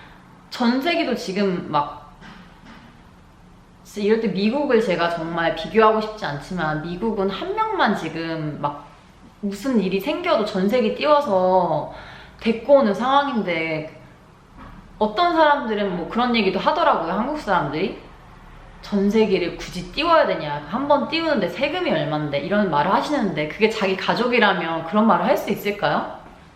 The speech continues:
애 하나 키우는데도 뭐 십억인가 든다는 얘기가 있는데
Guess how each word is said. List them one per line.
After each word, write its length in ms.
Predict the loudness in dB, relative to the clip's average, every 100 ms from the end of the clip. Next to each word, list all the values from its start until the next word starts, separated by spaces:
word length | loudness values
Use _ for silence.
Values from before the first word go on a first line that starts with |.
| -20 -20 -20 -20 -20 -20 -20 -20 -20 -20 -20 -20 -2
애 160 | 4 6
하나 300 | 6 6 2
키우는데도 720 | 0 -2 0 0 2 2 2 2 2 2 -2
뭐 120 | -6
십억인가 680 | -10 -6 2 2 2 0 0
든다는 440 | 2 4 4 4 0
얘기가 280 | 0 0
있는데 1080 | 0 -2 -2 0 2 2 2 0 0 -6